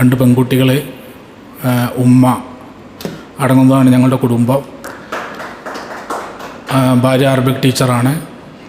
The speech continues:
പിന്നെ ഈ, ഏ, സർ, മക്കൾ, ആ, വലിയ മോള്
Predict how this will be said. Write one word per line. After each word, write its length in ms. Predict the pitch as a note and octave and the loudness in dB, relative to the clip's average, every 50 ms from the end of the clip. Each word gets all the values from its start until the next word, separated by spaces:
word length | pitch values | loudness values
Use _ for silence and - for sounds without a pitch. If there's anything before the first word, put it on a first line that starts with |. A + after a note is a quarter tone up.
| - - - - - - - - - - - - - - - - - - - - - - - - - - - - - - - - - - - - - - - - - - - | -20 -20 -20 -20 -20 -20 -20 -20 -20 -20 -20 -20 -20 -20 -20 -20 -20 -20 -20 -20 -20 -20 -18 -12 -10 -8 -8 -8 -8 -10 -14 -16 -18 -18 -20 -20 -20 -20 -20 -20 -20 -6 -2
പിന്നെ 520 | D3 B2+ A#2 A#2+ B2+ A#2+ A#2+ A#2+ A#2 G#2+ - - - - - - - - - - - - | 0 2 4 4 4 4 2 0 -2 -4 -8 -14 -18 -18 -20 -20 -20 -20 -20 -8 -2 0
ഈ, 300 | C#3+ D3+ D#3+ D#3+ F3 E3 - - - - - - - - - - - - - - - - - - - - - - | 2 2 2 2 0 -4 -8 -12 -14 -16 -16 -18 -20 -20 -20 -20 -20 -20 -20 -20 -20 -20 -20 -20 -18 -14 -10 -8
ഏ, 80 | D#3 D3 C#3+ C3+ - - A2+ - - - - - - - - - - - | -6 -4 -4 -6 -6 -8 -10 -12 -12 -14 -18 -20 -20 -20 -20 -20 -18 -16
സർ, 220 | - - - - - - - - - - - - - - - - - - - - - - - - - - - - - - - | -14 -12 -10 -10 -12 -14 -16 -20 -20 -20 -20 -20 -20 -20 -20 -20 -20 -20 -20 -20 -20 -20 -20 -20 -20 -20 -20 -18 -8 -2 0
മക്കൾ, 460 | E3 D#3 D#3 D#3+ D#3+ E3 E3 D#3+ D#3+ - - - - - | 0 2 2 2 2 4 4 2 0 -2 -4 -8 -6 -2
ആ, 100 | D3+ C#3+ C#3 C#3 C3+ C3 C3 B2+ B2+ B2+ B2 - - C#3+ | 0 2 2 2 2 2 2 2 0 0 -2 -4 -2 0
വലിയ 280 | C#3 C#3+ D3+ D3+ D#3+ | 2 4 4 4 4
മോള് 340 | D#3+ D#3 D#3 D3 C#3+ D3+ D3 | 4 4 4 4 4 4 2